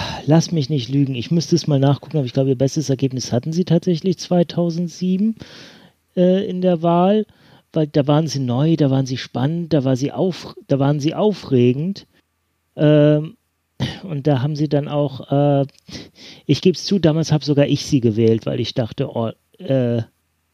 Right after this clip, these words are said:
die, die, die geben mir irgendwie Hoffnung, irgendwie was, die finde ich, äh, spannend und ich möchte sehen, was, äh, dann noch rauskommt.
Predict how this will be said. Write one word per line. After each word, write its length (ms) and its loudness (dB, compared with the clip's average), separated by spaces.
die, 180 2
die, 460 -2
die 420 0
geben 240 2
mir 260 2
irgendwie 480 0
Hoffnung, 580 -2
irgendwie 380 -2
was, 300 0
die 140 2
finde 260 0
ich, 320 -4
äh, 360 4
spannend 440 -4
und 140 -4
ich 100 -10
möchte 260 -4
sehen, 260 0
was, 260 -6
äh, 340 4
dann 180 -2
noch 180 -4
rauskommt. 540 2